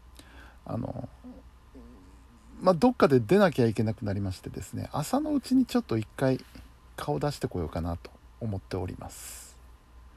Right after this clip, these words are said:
明日、えー、まず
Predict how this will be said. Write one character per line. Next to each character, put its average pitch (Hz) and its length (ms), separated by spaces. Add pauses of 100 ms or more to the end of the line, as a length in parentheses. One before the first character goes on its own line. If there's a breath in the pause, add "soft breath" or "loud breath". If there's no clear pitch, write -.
(1300 loud breath)
明 175 80 (420)
日、 123 200 (220)
え 110 800 (2250 loud breath)
ー、 - 20
ま 113 120
ず 101 180